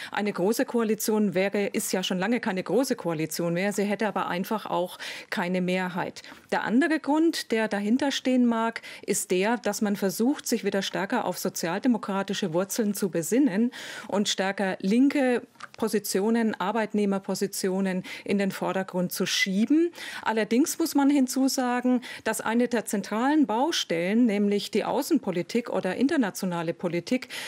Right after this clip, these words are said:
mit der Linkspartei bisher ja nicht denkbar war und man mit dieser Aussage davon ausgeht, dass die Linkspartei vielleicht bereit wäre, sich in dieser Frage zu bewegen.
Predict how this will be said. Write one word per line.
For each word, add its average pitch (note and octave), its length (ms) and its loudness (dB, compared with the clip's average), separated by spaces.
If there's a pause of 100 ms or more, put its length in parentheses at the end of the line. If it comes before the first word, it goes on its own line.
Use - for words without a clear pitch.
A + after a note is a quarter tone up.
(100)
mit A3+ 120 2
der A3+ 100 0
Linkspartei B3 720 2
bisher A#3 500 0 (220)
ja A#3 140 4
nicht A#3+ 240 2
denkbar A#3 420 2
war E3+ 300 0 (280)
und B3+ 280 0
man G#3+ 400 0
mit - 400 0
dieser A#3+ 280 2
Aussage A#3+ 460 0
davon F#3+ 300 -2
ausgeht, G3+ 600 0
dass G#3 140 0
die A3 100 0
Linkspartei G#3+ 640 0
vielleicht F#3+ 320 -2
bereit D#3+ 320 -2
wäre, G3+ 240 0
sich G#3+ 220 -2
in G#3 80 2
dieser A3+ 260 0
Frage E3+ 540 -4
zu - 160 -2
bewegen. A#3+ 500 0